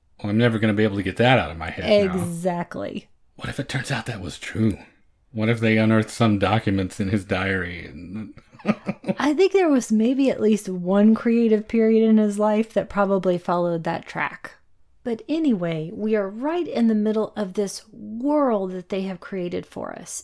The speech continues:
Speaker 2: And it's one of those things where, because of the specific look of the buildings, I wasn't ever sure, is this supposed to be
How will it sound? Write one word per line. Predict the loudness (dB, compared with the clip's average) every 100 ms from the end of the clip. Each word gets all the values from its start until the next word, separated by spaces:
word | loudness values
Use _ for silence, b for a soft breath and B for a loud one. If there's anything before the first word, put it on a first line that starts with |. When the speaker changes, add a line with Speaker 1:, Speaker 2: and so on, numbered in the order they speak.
| -6
Speaker 2:
And | -2 -2 -4 b b b b
it's | -12 -8
one | -6 -4
of | -2
those | -2 -4 -4
things | -2 -2 -2
where, | -6 -4 -4
because | -6 -6 -6 -6
of | -6
the | -6
specific | -8 -10 -14 -8 -8 -4 -6 -6
look | -6 -6 -6
of | -8
the | -10
buildings, | -10 -6 -4 -2 0 0 -2 -6 b b b
I | -6
wasn't | -4 -2 -2 -2
ever | -2
sure, | -4 -4 -4
is | -4 -8
this | -10
supposed | -10 -12 -12 -12 -14
to |
be | -14 -16